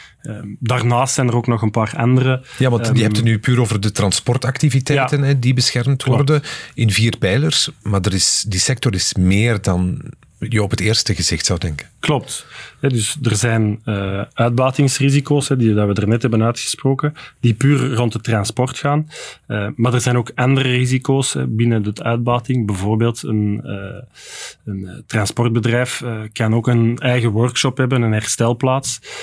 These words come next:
Speaker 1: En die gaan herstellingen uitvoeren voor hun eigen voertuig, maar soms doen die dat ook voor derden.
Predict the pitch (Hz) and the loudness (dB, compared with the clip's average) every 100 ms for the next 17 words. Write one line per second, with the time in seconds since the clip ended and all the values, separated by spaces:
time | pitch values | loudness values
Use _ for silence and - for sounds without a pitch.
0 | - - 117 113 113 110 - 120 127 131 | -10 0 2 2 0 -2 -2 0 2 2
1 | 127 131 - 123 110 104 98 104 127 127 | 2 0 0 0 0 0 0 2 2 2
2 | 123 135 135 127 110 - 110 113 107 98 | 2 0 0 0 0 0 2 2 0 -2
3 | 107 - 90 87 95 87 85 | -4 -8 -8 -6 -6 -6 -10